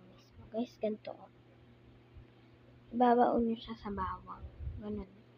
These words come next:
So, guys, gantuhin nyo lang. Ganyan, ganyan.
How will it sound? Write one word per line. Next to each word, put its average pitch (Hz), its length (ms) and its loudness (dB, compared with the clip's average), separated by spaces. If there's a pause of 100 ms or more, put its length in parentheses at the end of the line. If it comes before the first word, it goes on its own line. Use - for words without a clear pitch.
(1600)
So, - 160 -20 (160)
guys, 254 400 0 (2500)
gantuhin 233 560 -2
nyo 233 240 4
lang. 202 720 -8 (1120)
Ganyan, 202 560 -2
ganyan. 208 960 -4